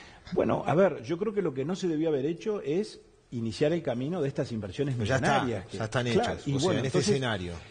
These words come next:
Speaker 1: entonces probablemente haya que hacer lo que supongo, y lo sabremos el diecinueve de octubre, la presidenta de ancap está tratando de hacer, que es achicar los costos, que es minimizar los riesgos, que es reconvertir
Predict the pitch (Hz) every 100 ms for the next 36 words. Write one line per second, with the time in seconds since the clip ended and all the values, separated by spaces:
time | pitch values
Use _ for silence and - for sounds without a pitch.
0 | - - 123 180 196 - 185 190 196 190
1 | 185 156 127 - 185 190 147 131 - 120
2 | 170 165 135 160 - 110 104 95 104 135
3 | 131 110 107 98 110 127 139 131 139 156
4 | 143 110 101 120 135 127 113 107 135 117
5 | 127 107 107 120 104 98 - 202 120 -
6 | 113 139 156 - - - - - 101 104
7 | 101 139 165 170 190 151 - 165 - -
8 | - - _ - 107 127 143 - - -
9 | 110 113 104 101 131 139 151 185 180 131
10 | 139 139 - - - - 120 135 139 -
11 | 131 131 117 127 127 117 104 190 190